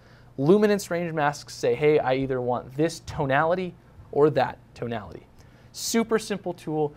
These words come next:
with very powerful results. If we look at the before after here, we can see those mountains change from shot to shot,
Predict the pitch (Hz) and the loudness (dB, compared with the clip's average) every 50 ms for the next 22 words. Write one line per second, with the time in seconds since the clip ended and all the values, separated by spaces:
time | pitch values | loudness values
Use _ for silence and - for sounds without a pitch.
0 | - - - - 147 151 143 139 123 131 131 127 131 127 - 123 113 113 110 - | -20 -20 -12 -2 0 0 0 4 4 6 6 6 4 2 0 -2 -2 -2 -4 -6
1 | - 120 107 110 113 117 113 101 - - 117 135 147 156 156 170 151 147 135 143 | -4 -4 -2 -2 0 0 -2 -2 -4 -6 -4 2 4 4 4 2 0 -2 -2 -4
2 | 139 - 165 151 151 160 165 170 165 - 170 160 - 165 160 151 135 127 - 117 | -2 2 2 4 6 6 4 4 2 0 -4 -2 0 0 0 0 0 -2 -4 -8
3 | 113 - - 202 208 214 214 - - - - - - - - - - - - - | -8 -4 -2 -2 -2 -2 -4 -8 -20 -20 -20 -20 -20 -20 -20 -20 -20 -20 -20 -20
4 | - - - - - - 160 135 131 123 135 135 139 143 160 160 151 165 165 160 | -20 -20 -20 -18 -6 -2 0 0 0 0 0 2 4 4 4 4 2 -4 -6 -8
5 | - - - - 165 156 160 156 156 - - 139 127 - - - 131 123 - - | -8 -8 -6 -4 -2 -2 -2 -4 -6 -8 -8 -10 -8 -4 0 0 0 0 0 -6
6 | - 117 - - 160 165 185 196 | -12 -12 -4 -2 0 2 0 0